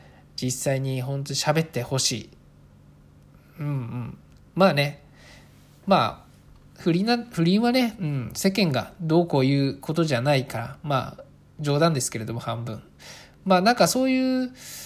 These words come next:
うー、意味で、正直太郎って今の世の中に、いろんなところで、あの、使ってほしいなって思うことが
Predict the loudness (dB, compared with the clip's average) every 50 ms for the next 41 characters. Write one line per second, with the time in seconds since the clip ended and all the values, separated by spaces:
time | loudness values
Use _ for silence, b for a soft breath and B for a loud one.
0 | B B B B B B B B B B B B B -20 -20 -20 -12 -6 -4 -2
1 | 0 2 2 2 0 0 0 0 0 0 2 2 0 0 0 0 -2 -2 -4 -8
2 | -16 -20 -20 -20 -20 -20 -20 -20 -20 -20 -20 -20 -20 -18 -8 -4 -2 0 0 2
3 | 2 2 2 2 4 4 4 4 2 0 0 2 4 6 6 6 4 4 2 2
4 | 4 4 6 4 4 4 4 2 4 4 4 4 4 2 0 0 0 0 0 -2
5 | -2 -4 -8 -12 -18 -20 -20 -20 -20 _ -20 -10 -6 -4 -2 -2 -2 -2 -4 -4
6 | -4 -2 0 2 4 6 8 10 10 10 8 6 2 -4 -6 -6 -4 -4 -4 -4
7 | -6 -2 2 6 8 8 8 8 6 4 0 -4 -16 -20 -20 -20 -20 -20 -20 -20
8 | -20 -20 -20 -20 -20 -20 -20 -20 -20 -20 -20 -20 -20 -20 -20 -20 -20 -10 0 2
9 | 2 2 4 2 2 2 2 2 2 4 4 4 4 4 2 2 0 -2 0 2
10 | 2 2 0 0 -2 -2 -2 0 2 4 4 2 2 -2 -6